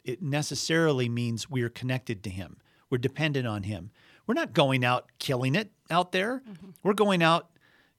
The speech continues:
Speaker 1: trying stuff, seeing some things work and some things not, and needing his coaching, needing his, our relationship with him as we go. So just picture that.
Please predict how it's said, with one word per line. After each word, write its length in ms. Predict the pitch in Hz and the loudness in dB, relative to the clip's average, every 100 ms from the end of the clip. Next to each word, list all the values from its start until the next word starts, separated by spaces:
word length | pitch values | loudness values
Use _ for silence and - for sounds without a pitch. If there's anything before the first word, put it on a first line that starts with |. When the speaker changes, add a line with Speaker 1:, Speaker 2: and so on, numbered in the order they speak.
| - | -6
Speaker 1:
trying 420 | - 196 240 185 | 0 2 4 2
stuff, 480 | - - 143 208 - _ _ | 2 2 2 0 -8 _ _
seeing 340 | - 185 190 160 | -2 2 4 4
some 300 | - 208 220 | 4 4 4
things 380 | 214 190 - | 2 2 0
work 340 | 151 143 233 196 | 2 4 4 2
and 100 | 131 | -2
some 240 | - 208 | 0 -2
things 320 | 185 170 123 | -2 -2 -2
not, 300 | 151 190 - - | -2 -2 -4 -4
and 260 | 139 135 143 | -2 0 2
needing 320 | 190 202 180 | 2 2 2
his 220 | 156 143 | 2 0
coaching, 640 | - 175 185 226 226 220 - | 0 -2 0 -4 -4 -6 -6
needing 500 | 135 160 202 196 165 | 0 2 2 0 0
his, 260 | 160 143 - | 0 -2 2
our 160 | 143 | 2
relationship 800 | 135 123 143 190 - 147 131 - | 4 0 0 -2 -2 -2 -4 -4
with 140 | 113 - | -8 -6
him 320 | 110 107 110 _ _ _ - | -6 -6 -10 _ _ _ -2
as 260 | 139 147 | 0 2
we 80 | 147 | 0
go. 380 | 143 160 135 80 _ _ - - | 0 0 0 -4 _ _ -20 -4
So 140 | 151 | 0
just 220 | 131 - | 0 -4
picture 360 | - 254 - 156 | -6 -6 -4 -2
that. 340 | 110 95 110 | -2 -2 -6